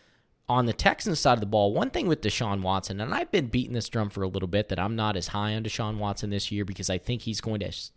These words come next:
to find some sophomore slumps. Now that teams have tape on him, that seven-game stretch that we saw last year where he just lit the league on fire, I do think that we're gonna take a step back from that a little bit. He's gonna have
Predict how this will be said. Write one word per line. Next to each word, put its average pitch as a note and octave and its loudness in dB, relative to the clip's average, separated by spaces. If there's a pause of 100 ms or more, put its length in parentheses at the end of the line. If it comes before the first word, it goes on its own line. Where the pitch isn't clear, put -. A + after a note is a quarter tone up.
to - -10
find G#2 -2
some G2+ -2
sophomore G2+ -2
slumps. - -4 (460)
Now B2 6
that B2 0
teams C3 -2
have G#2+ 0
tape A2+ 2
on G#2+ 0
him, A2 0
that F#2+ 0
seven-game G#2 2
stretch - 0
that G2+ -2
we F2 -6
saw G2+ 0
last F#2 2
year G#2 2
where G2 0
he F#2 0
just E2+ -6
lit G2+ -4
the F#2+ -6
league G2+ 0
on F2+ -2
fire, G#2+ 2 (380)
I A#2 2 (240)
do D3+ 8
think D#3 0
that C#3 -2
we're B2 0
gonna A#2+ 2
take A#2 0
a G2+ -4
step - 2
back A#2 8
from G#2+ -2
that F2+ 2
a - 0
little F#2 0
bit. F#2+ 0
He's G2+ -4
gonna G#2+ 0
have G#2+ 0